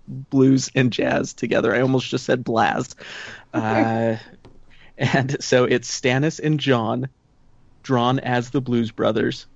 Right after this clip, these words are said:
Speaker 1: And Stannis is saying, "I should have been king." And Jon is saying, "I'm a bastard."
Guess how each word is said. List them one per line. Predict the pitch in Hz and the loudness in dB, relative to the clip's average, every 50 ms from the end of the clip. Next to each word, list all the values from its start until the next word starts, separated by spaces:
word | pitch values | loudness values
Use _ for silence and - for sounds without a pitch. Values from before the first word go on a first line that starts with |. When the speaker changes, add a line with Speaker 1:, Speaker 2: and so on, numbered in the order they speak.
| - _ _ _ _ _ _ _ _ _ _ _ _ _ _ _ _ _ | -20 _ _ _ _ _ _ _ _ _ _ _ _ _ _ _ _ _
Speaker 1:
And | 131 123 113 117 113 | -2 0 0 0 0
Stannis | - - - 127 120 127 123 - - | -2 0 0 2 2 2 0 0 -2
is | 117 | -4
saying, | - - 127 117 117 117 120 117 - _ _ _ | 0 0 2 2 2 2 0 -2 -6 _ _ _
"I | - 110 | -12 -10
should | - - - 147 139 | -8 -4 0 0 2
have | 139 135 | 2 2
been | 147 143 143 139 | 4 2 2 2
king." | 135 - - 127 120 117 117 113 113 117 - - _ | 0 0 2 2 4 4 2 2 0 -2 -4 -8 _
And | - 135 123 113 | -2 -2 -2 0
Jon | 113 123 120 117 120 | 2 2 2 4 2
is | 123 120 - | 2 0 0
saying, | 131 - - - - 131 - - - - - - - _ | -2 -2 0 -2 -2 -4 -8 -14 -20 -20 -20 -20 -12 _
"I'm | 135 127 123 131 139 147 | 0 2 4 4 4 4
a | 151 | 2
bastard." | 143 - 127 117 113 110 110 - - - 120 113 123 117 | 2 2 0 2 0 -2 -2 -6 -6 -6 -2 -2 -2 -4